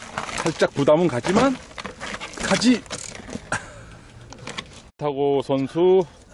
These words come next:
재활 라이딩이지만 저력이 살아있어요. 그래서 뭡니까? 허... 살아있네.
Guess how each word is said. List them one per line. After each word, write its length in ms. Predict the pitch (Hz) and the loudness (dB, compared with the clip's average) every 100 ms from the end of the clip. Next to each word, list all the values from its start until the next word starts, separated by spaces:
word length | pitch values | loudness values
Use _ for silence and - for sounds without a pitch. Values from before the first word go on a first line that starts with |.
| - - - | -20 -20 -4
재활 340 | 131 139 147 | 2 4 6
라이딩이지만 640 | 135 127 117 117 104 143 131 | 6 6 4 0 2 0 2
저력이 360 | 113 113 117 | 4 4 4
살아있어요. 680 | 117 123 127 - 107 80 82 - - - - - - - - - - - - - | 2 2 2 0 -2 -2 -6 -10 -18 -14 -8 -8 -10 -16 -16 -10 -2 -2 -2 -2
그래서 260 | 110 208 - - - - - - - - - - - - - - - | 4 4 4 -6 -18 -20 -8 -8 -8 -10 -10 -12 -14 -10 -2 -2 -2
뭡니까? 580 | 95 110 139 151 - 240 254 - - - - - - - - | -2 2 4 4 4 4 2 -10 -14 -16 -20 -20 -18 -12 -4
허... 400 | 117 110 92 85 82 - - - - - | 0 0 -2 -6 -12 -14 -16 -18 -20 -20
살아있네. 720 | - 143 180 262 247 175 | -12 2 6 8 6 6